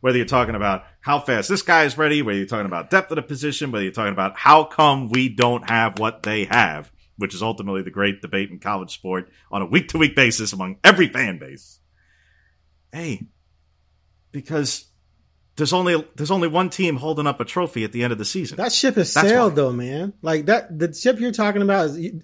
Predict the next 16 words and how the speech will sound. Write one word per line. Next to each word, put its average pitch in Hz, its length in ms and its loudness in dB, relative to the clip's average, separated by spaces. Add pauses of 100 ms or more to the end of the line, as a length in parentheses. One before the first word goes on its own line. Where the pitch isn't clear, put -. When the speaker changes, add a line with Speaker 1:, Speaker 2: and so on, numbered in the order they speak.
Speaker 2:
everything 233 300 4
you're 208 120 6
saying 196 200 2
right 185 140 2
now 180 180 2
is 147 120 0
stuff 156 200 2
I 151 160 2
said 147 260 -2
for 131 100 -8
fifteen 135 400 -2
years. 104 320 -8
That 170 220 0
ship - 260 0
has 110 200 -8
sailed. 107 460 -6